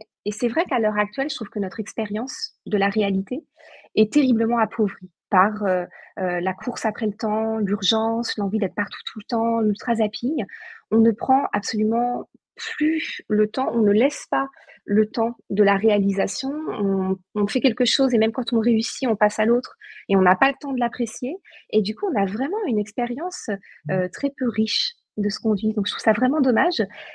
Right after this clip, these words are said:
Speaker 1: Et mon objectif, c'est de proposer de se réapproprier d'autres versions du temps, d'autres manières de, de, de le vivre, qui sont beaucoup plus, heu,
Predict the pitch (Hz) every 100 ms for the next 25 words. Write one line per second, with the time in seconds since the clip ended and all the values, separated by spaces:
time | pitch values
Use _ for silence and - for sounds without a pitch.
0 | - 220 220 233 233 208 220 - - -
1 | 220 - 262 - 254 269 302 349 349 262
2 | 196 208 202 - 214 190 330 254 - 240
3 | - 262 359 - _ _ _ 180 269 311
4 | 269 220 220 - 233 - - 214 214 220
5 | 233 196 427 - 277 247 240 202 233 -
6 | - - - 185 202 190 190 185 185 185
7 | 175 - - 190 196 190 190 - 180 185
8 | 208 196 185 339 294 196 - - 190 208
9 | - - 220 202 185 180